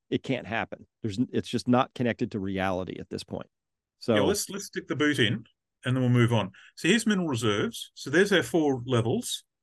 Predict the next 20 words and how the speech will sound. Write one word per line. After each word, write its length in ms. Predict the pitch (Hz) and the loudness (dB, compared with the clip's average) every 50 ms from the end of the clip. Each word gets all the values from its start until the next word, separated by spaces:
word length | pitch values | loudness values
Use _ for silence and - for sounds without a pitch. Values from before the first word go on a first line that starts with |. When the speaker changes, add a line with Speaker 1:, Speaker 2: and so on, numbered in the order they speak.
| _ _ _ _ _ _ _ _ - | _ _ _ _ _ _ _ _ -6
Speaker 1:
Mm-hmm. 40 | 131 | -2
Speaker 2:
six 260 | 135 170 185 - - | 0 0 0 2 2
hours 260 | 156 135 135 127 117 | 2 4 4 4 2
up 80 | 127 123 | 0 -4
to 80 | - 120 | -6 -8
twelve 280 | - - 135 120 110 | -2 0 2 2 4
weeks, 220 | 117 113 113 117 - - | 2 2 0 0 -2 -2
and 120 | 120 120 | 0 2
the 100 | 120 117 | 2 2
hatched 340 | 117 - 175 185 185 - - | 2 2 2 0 0 0 -4
line 260 | 139 131 131 131 127 | -2 0 0 0 -2
is 160 | 131 127 117 | -2 -4 -4
mineral 220 | 127 131 120 120 113 | 0 0 2 2 2
reserves. 640 | 110 104 - 110 104 101 120 202 240 - - - - _ _ _ _ _ _ _ _ _ _ _ | 2 2 0 0 0 2 0 0 -2 -4 -10 -12 -12 _ _ _ _ _ _ _ _ _ _ _
So 160 | - - 147 | -6 -4 0
now 120 | 143 175 | 2 4
let's 120 | 214 220 202 | 4 4 4
go 160 | - 202 180 | 4 4 4
to 60 | 151 | 4
resources. 720 | 147 143 143 139 123 147 143 127 117 - 107 - - - - | 2 0 0 0 2 0 0 0 -2 -4 -8 -10 -12 -16 -18